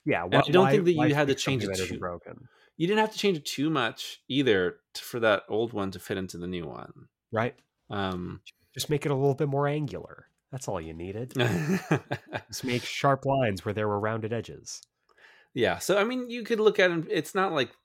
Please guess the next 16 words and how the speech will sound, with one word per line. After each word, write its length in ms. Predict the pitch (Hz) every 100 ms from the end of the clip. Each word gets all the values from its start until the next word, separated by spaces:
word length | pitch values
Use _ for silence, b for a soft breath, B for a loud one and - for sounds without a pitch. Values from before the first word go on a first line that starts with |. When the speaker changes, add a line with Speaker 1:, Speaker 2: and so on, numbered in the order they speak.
| _ -
Speaker 2:
you 140 | 131
would 100 | 123
look 160 | 135 131
at 140 | 113
it 180 | 107 101
just 200 | 123 -
on 100 | 107
its 160 | 101 110
own 100 | 107
and 80 |
be 80 | 101
like, 140 | 95 98
"That's 160 | 98
a 40 | 101
bad 220 | 98 95
Batmobile." 760 | 101 101 101 98 101 95 92